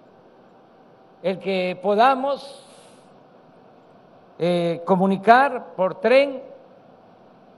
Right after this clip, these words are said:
las antiguas ciudades mayas.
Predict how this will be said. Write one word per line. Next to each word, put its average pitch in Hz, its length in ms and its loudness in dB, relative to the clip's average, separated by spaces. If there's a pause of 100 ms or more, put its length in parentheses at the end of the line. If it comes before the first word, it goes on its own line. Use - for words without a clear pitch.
(200)
las 196 320 2
antiguas 226 880 -2 (840)
ciudades 214 880 2 (1120)
mayas. 165 720 2